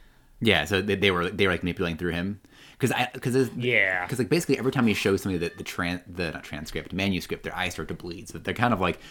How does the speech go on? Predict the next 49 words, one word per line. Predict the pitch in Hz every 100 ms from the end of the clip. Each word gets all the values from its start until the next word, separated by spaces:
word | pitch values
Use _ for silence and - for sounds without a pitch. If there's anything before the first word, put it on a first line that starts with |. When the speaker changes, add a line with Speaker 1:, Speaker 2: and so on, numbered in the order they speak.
| -
Speaker 1:
you | -
know, |
it's | 98
like | 92
showing | 110 95
them |
the | 85
light | 85 -
of | 76
God | 87 80
or, | 76
you | 78
know, | 78
the | 80
truth | - 82
of | 80
the |
world. | 85 85 80 80
Like, | 78
they, | 85 80 - - _ _
you | 113
know, | 87
they're, | 90
they're, | 90 92
like, | 85 92
broken | 110 101 95 82
by | 80
reading | 82 90 82 76
it. | - - _ _ _ _
Um, | 95 73 69 78 95 -
and | 104
I | 95
think, | 95 -
and | 107
I, | 98 -
I, | 104
I | - 113
don't, | 123 120 -
I | 113
don't | 117
know | 120
if |
that's | 101 87 -
because | 90 92 87 82
the | 80
idea | 82 87 87
is | 80
that, | 76 -
like, | 80 -